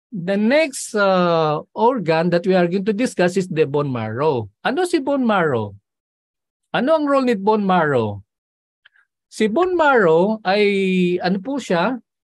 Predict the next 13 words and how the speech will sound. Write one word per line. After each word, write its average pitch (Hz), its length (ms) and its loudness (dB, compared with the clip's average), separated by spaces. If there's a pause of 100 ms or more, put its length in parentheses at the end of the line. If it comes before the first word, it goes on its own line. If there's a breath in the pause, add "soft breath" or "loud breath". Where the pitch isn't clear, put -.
(140)
ah, 170 220 0
isang 233 260 -4
bahagi 214 320 0
ng 220 160 -2
ating 196 400 -2
buto 226 320 0
na 202 160 0
kung 196 160 -6
saan 196 560 -2
ay 185 160 2
nandoon 180 640 2
nakapaloob 175 640 -2
yung 220 480 0